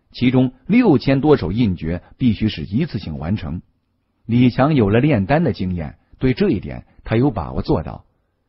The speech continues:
只是前面的一些印诀和最后的几百手印诀让他有些头疼，毕竟这是修炼神器，而不是修炼神丹。考虑了很久，李强终于下决心，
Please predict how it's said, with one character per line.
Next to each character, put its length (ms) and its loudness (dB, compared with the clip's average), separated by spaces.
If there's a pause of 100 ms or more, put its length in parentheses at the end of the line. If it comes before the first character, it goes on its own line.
(240)
只 100 0
是 140 2
前 240 -2
面 160 2
的 80 2
一 100 2
些 160 0
印 300 0
诀 300 -2 (100)
和 220 0
最 260 2
后 220 6
的 100 2
几 160 -2
百 160 0
手 160 -4
印 260 -2
诀 300 -8 (180)
让 140 -4
他 80 -4
有 160 -4
些 160 -4
头 220 -2
疼， 300 -4 (360)
毕 160 4
竟 240 -4 (260)
这 140 2
是 140 0
修 240 -2
炼 180 0
神 320 0
器， 300 0 (260)
而 220 0
不 140 0
是 180 -8
修 260 -4
炼 180 -2
神 300 -6
丹。 240 -2 (1300)
考 240 6
虑 140 6
了 140 8
很 260 2
久， 460 -4 (120)
李 220 2
强 240 -2
终 320 2
于 160 2
下 280 -6
决 180 -2
心， 240 0